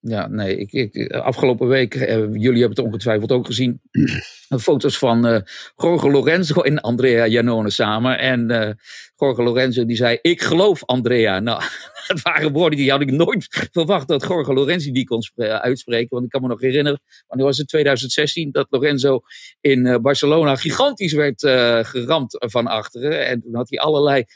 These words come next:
minder vriendelijke woorden voor Andrea Iannone over. Maar goed, eh, tijd en inzicht, eh, kan allemaal komen natuurlijk. Met tijd komt inzicht. Goed, nou,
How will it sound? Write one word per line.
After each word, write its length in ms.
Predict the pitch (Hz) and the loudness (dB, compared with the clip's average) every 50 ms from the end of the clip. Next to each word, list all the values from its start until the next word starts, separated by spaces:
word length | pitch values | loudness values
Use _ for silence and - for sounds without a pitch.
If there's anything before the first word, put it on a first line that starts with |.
| _ _ | _ _
minder 400 | - 143 175 220 240 214 170 147 | -2 0 2 2 2 2 0 0
vriendelijke 480 | - - - 180 147 143 139 127 - 123 | 0 0 -2 0 2 0 0 0 -2 0
woorden 320 | 120 127 120 113 110 104 | 2 2 2 2 2 -2
voor 240 | - - 117 110 - | -2 -2 -2 -2 0
Andrea 380 | - 117 110 110 113 110 107 | 0 -2 -2 0 0 0 0
Iannone 420 | 101 101 104 101 104 101 101 101 101 | 0 0 0 -2 -2 -2 -4 -2 -2
over. 280 | 101 104 107 120 165 | -2 -2 -2 -2 -2
Maar 120 | 190 196 175 | -4 -4 0
goed, 180 | 151 156 - _ - - - - - - - | 0 0 -2 _ -10 -20 -16 -14 -14 -8 -4
eh, 440 | - 135 127 123 123 120 120 120 113 110 _ _ _ - - _ _ - | 0 2 2 4 4 4 2 2 0 -2 _ _ _ -20 -20 _ _ -2
tijd 280 | - 175 180 175 - | 0 0 0 0 0
en 180 | - 143 147 - | 0 -2 0 0
inzicht, 580 | - 160 160 139 - 139 131 - - - - | 0 0 0 2 2 2 0 0 -2 -10 -10
eh, 300 | - 127 117 113 113 117 110 | -4 -2 0 0 0 0 -2
kan 140 | - - 120 | -4 -6 -6
allemaal 320 | - 110 120 117 113 107 | -2 -2 -2 -2 -2 -2
komen 300 | - - 110 104 101 101 | 0 0 0 0 0 -2
natuurlijk. 380 | 98 95 - 101 110 127 120 - | -4 -6 -6 -6 -6 -6 -6 -6
Met 220 | 110 110 123 110 - | -4 -4 -4 -2 0
tijd 200 | - 113 110 - | -2 -2 -2 -2
komt 220 | - 113 104 - | -4 -6 -6 -4
inzicht. 440 | 120 104 98 - - 117 - - - | -2 -4 -2 -2 -4 -4 -6 -6 -2
Goed, 460 | - 196 143 - _ _ - - - - | 0 0 0 0 _ _ -20 -20 -10 -2
nou, 240 | - 214 - - | 0 0 0 0